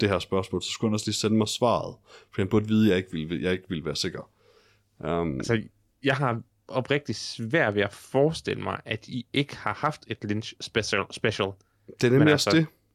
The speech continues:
Speaker 1: det.
Speaker 2: jeg ved det ikke.
Speaker 1: Også fordi vi har snakket om Lynch, og vi har også snakket om andet Lynch end Mulholland Drive mange gange gennem årene. Øhm, og
Speaker 2: Mhm.
Speaker 1: jeg kan, jeg kan,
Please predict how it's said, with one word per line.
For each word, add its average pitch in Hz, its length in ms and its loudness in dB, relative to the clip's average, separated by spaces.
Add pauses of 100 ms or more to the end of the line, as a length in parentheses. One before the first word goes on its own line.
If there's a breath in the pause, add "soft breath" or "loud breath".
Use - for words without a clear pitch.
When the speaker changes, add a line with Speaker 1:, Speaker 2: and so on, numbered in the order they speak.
(520)
Speaker 1:
det. - 240 -12
Speaker 2:
jeg 107 140 -4
ved 196 140 6
det 160 80 2
ikke. 127 120 0
Speaker 1:
Også 151 140 2
fordi 170 140 4
vi 117 100 4
har 107 60 6
snakket 120 460 4
om 90 120 2
Lynch, 95 360 2
og 107 100 -2
vi 101 40 0
har 101 80 2
også 131 180 2
snakket 127 160 4
om 95 140 2
andet 151 300 6
Lynch 92 320 0
end 92 120 -2
Mulholland 90 280 -2
Drive 90 280 0
mange 104 440 4
gange 95 380 2
gennem 78 320 -4
årene. 64 300 -8 (380)
Øhm, 80 500 -4 (380 loud breath)
og 104 140 -2
Speaker 2:
Mhm. 117 500 -6 (380)
Speaker 1:
jeg 107 140 2
kan, 107 200 -2
jeg 101 120 0
kan, 113 180 -8